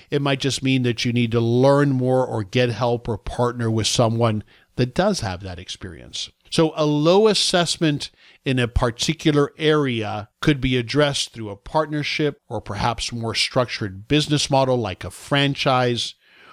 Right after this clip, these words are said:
or, of course, getting a mentor or a coach to help you through that process. It may also indicate that it may be best for you to start smaller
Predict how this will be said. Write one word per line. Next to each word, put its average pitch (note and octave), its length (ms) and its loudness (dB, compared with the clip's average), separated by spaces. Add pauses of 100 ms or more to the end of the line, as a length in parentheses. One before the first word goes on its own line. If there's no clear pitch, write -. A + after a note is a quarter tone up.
(260)
or, B2+ 380 2
of - 200 -16
course, C#3 460 2
getting B2+ 340 0
a A#2 60 0
mentor A#2+ 580 0
or G2+ 260 -8
a G#2 60 -8
coach - 680 -2
to G2+ 120 -2
help A2 300 -2
you G#2+ 120 -4
through G#2 300 -4
that G2 260 -4
process. - 720 -10 (160)
It B2 140 -2
may C#3 160 4
also E3 360 2
indicate D3 520 0 (320)
that B2 160 0
it A#2 80 2
may A#2+ 220 0
be B2 140 0
best D#3+ 360 2
for C3 100 -4
you A#2+ 140 -2
to A2+ 80 -4
start B2+ 360 -2
smaller C#3+ 1040 0